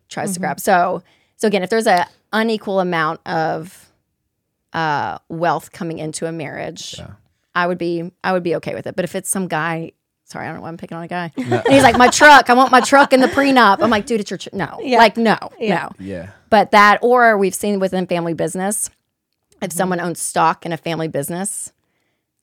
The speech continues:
Speaker 1: they wanna
Speaker 3: Uh.
Speaker 1: protect that, keep that within the family. I get that, you know.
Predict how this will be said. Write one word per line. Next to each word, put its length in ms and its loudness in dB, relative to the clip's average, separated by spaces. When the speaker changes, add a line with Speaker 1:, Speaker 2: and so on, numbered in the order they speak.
Speaker 1:
they 160 2
wanna 160 -2
Speaker 3:
Uh. 20 -12
Speaker 1:
protect 320 -6
that, 180 -4
keep 180 -14
that 140 -2
within 220 -8
the 60 -10
family. 260 -10
I 60 -8
get 180 -12
that, 400 -2
you 80 -8
know. 240 -10